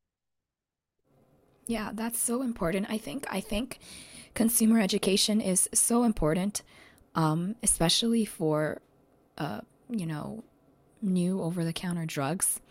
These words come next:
So can you talk a little bit more about what strategies does Petros use to, um,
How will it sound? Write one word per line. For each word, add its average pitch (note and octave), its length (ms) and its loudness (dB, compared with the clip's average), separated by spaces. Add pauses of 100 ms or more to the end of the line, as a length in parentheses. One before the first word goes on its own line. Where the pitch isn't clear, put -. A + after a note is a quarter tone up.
(340)
So - 400 6 (220)
can C4+ 220 6
you E4+ 120 0
talk - 400 4
a D4 60 6
little B3 180 6
bit C4 160 8
more G3+ 240 6
about F#3+ 400 4 (440)
what G#3 260 4
strategies G#3+ 800 6
does - 280 0 (120)
Petros F#3 520 2
use B3+ 520 4 (400)
to, F#3+ 500 4
um, F#3+ 540 -2